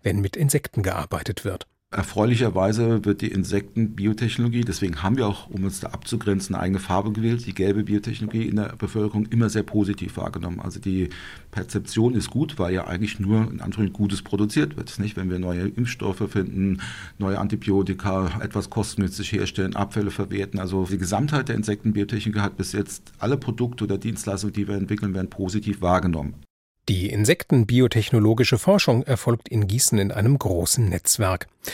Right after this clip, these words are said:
Speaker 1: Dazu gehören etwa die Fraunhofer Gesellschaft, der Pharmakonzern Sanofi, aber auch lokale Partner wie die Technische Hochschule Mittelhessen.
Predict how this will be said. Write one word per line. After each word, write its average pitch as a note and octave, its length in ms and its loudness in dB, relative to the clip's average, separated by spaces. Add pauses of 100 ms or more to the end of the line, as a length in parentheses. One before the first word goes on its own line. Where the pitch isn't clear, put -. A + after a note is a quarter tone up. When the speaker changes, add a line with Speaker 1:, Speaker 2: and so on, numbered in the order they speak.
(160)
Speaker 1:
Dazu C#3+ 400 4
gehören G#2 360 2
etwa G2 240 -2
die G2 100 -2
Fraunhofer A#2+ 600 2
Gesellschaft, G#2+ 680 0
der A2+ 80 2
Pharmakonzern A#2+ 800 4
Sanofi, A#2 500 4 (320)
aber C3+ 240 2
auch - 160 0
lokale C#3 380 4
Partner F#2+ 480 2
wie G2+ 80 -2
die B2 100 0
Technische - 640 0
Hochschule A#2+ 400 2
Mittelhessen. G2+ 600 2